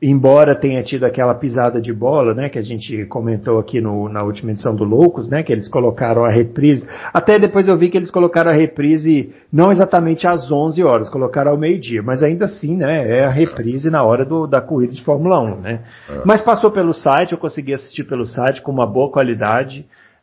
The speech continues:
Speaker 1: É, e assim, o que mais chama atenção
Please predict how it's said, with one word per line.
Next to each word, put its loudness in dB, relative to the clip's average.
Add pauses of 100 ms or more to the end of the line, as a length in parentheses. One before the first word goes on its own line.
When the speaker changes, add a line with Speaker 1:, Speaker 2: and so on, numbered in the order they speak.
(100)
Speaker 1:
É, 0 (480)
e 4
assim, -2 (800)
o -2
que -2
mais 2
chama 2
atenção -4